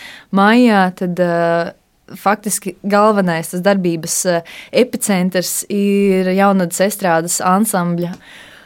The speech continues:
lidojums, kas ir nesekmīgs, dodoties, ā, dziesmu konkursu Rīgā, un tad, ā, faktiski šajā te ansambļa vidū notiek dažna dažāda veida arī šīs te attiecību peripēties, un, ā,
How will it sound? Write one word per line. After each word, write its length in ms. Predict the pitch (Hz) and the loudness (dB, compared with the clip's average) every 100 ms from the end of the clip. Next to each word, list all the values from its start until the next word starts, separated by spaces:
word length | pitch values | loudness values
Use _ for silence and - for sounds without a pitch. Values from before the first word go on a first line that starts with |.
| _ _ | _ _
lidojums, 640 | 233 269 277 294 339 381 - | 2 4 4 2 2 0 -2
kas 180 | 240 240 | 0 4
ir 80 | |
nesekmīgs, 720 | 220 220 254 262 277 349 - - 240 | 4 4 0 0 0 0 -4 -2 2
dodoties, 800 | 233 240 226 202 208 208 196 - | 4 6 4 4 2 2 2 2
ā, 160 | 220 208 | 2 2
dziesmu 320 | 196 240 214 | 4 2 2
konkursu 540 | 202 196 208 185 - 185 | 0 0 -2 -4 -4 0
Rīgā, 400 | 208 214 190 180 175 | 0 0 0 0 -2
un 180 | 180 180 | -2 -2
tad, 260 | 185 180 | -2 -2
ā, 420 | 180 185 185 185 180 _ _ | -2 0 2 0 -2 _ _
faktiski 520 | - 196 220 185 - 185 | -2 -2 -2 -6 -6 -2
šajā 280 | 190 170 | 0 0
te 60 | 180 | 0
ansambļa 500 | 180 226 196 175 175 | 0 2 0 -2 0
vidū 240 | 202 170 | 0 -2
notiek 260 | 170 180 160 | -4 -6 -4
dažna 220 | 170 185 170 | -2 0 -2
dažāda 380 | 170 160 156 | -4 -6 -6
veida 240 | 156 175 175 | -4 -2 -2
arī 140 | 160 | -6
šīs 240 | 156 165 156 | -10 -12 -12
te 80 | 180 | -4
attiecību 680 | 185 185 156 - 165 160 - | -2 -2 -4 -4 -6 -6 -2
peripēties, 800 | 190 180 160 151 151 160 160 - | -2 0 -4 -8 -8 -10 -10 -12
un, 280 | 170 160 160 | -10 -8 -8
ā, 400 | 156 160 165 | -8 -6 -6